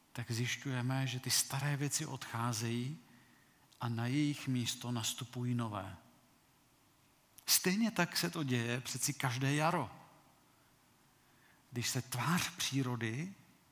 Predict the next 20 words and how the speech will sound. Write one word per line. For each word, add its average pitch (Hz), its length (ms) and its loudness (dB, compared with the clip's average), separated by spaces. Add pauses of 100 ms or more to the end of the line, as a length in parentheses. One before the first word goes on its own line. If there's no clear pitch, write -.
(100)
mění, 117 760 -2 (380)
Nabývá 120 560 2
nové 131 400 0
krásy 131 560 2
a 147 100 0
síly, 117 600 -2 (360)
když 131 200 4
do 143 120 6
ní 156 180 6
vstupuje 147 540 2
jarní 147 380 6
život 156 520 0
a 147 80 4
míza. 185 540 4 (2250)
A 143 80 0
taky 135 240 0
křesťan 117 680 0
zakouší 120 680 -4 (200)
novou 151 460 2
krásu, 170 800 0